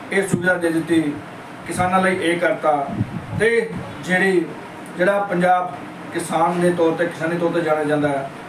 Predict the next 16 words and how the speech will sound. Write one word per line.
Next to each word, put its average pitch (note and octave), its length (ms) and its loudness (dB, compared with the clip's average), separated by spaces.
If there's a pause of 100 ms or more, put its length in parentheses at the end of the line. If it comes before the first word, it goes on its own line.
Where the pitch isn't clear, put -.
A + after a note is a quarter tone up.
(280)
ਉਹਦੇ A3 260 4
ਵਿੱਚ A3+ 180 0 (680)
ਸਰਕਾਰ F#3 480 2
ਨੇ E3 220 0 (680)
ਕਿਸਾਨਾਂ F#3 840 2
ਦੇ F3+ 100 2
ਕਰਜ਼ੇ F3 520 2 (200)
ਦੇ E3 100 2
ਵਿਆਜ D#3+ 320 2
ਨੂੰ D#3 80 -4
ਲੈ D3+ 100 2
ਕੇ D3 240 0 (600)
ਕੀ G#3+ 100 4
ਯੋਜਨਾ F3+ 680 2 (640)
ਦਿੱਤੀ, E3+ 360 2 (460)
ਉਹਦਾ F#3 260 2